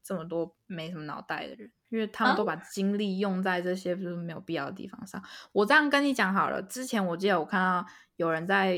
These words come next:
Speaker 1: YouTube 上面分享了一个 po 文，然后那个 po 文，反正是外国人 po 的，就是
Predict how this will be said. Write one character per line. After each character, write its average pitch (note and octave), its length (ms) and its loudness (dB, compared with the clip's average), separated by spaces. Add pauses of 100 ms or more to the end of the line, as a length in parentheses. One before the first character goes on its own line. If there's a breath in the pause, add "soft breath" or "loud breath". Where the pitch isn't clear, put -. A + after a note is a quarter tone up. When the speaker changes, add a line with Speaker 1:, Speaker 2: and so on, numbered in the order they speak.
(120)
Speaker 1:
YouTube F#3 320 -2
上 F#3+ 180 -2
面 F3+ 140 -4
分 F3+ 180 -4
享 E3+ 160 -4
了 C#3+ 80 -8
一 - 40 -10
个 D#3 100 -8
po D3+ 240 -2
文， D#3 260 -2
然 F3 140 -2
后 A3 60 2
那 A#3 100 0
个 G#3+ 100 -2
po F#3+ 200 2
文， F3+ 500 2
反 F#3+ 160 2
正 A3+ 80 0
是 A#3+ 80 0
外 A#3+ 220 4
国 E3 180 0
人 D3+ 160 -2
po D#3+ 200 -4
的， D#3 80 -4
就 - 120 -6
是 B3+ 160 2